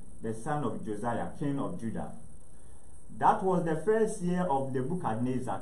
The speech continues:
king of Babylon. The which Jeremiah the prophet spake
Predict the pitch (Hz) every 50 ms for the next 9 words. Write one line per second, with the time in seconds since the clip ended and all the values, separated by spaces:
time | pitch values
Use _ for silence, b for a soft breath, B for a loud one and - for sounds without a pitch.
0 | - - - 185 180 180 175 - 117 104 95 95 120 120 120 117 101 92 87 85
1 | 78 76 - - - - - - - - - - - - - - b b b b
2 | b b b b b - - - - - - - - - 139 143 151 175 240 254
3 | - 185 185 175 170 170 170 202 202 208 214 208 180 170 156 - - - 190 190
4 | 185 214 208 190 - - - - - 262 254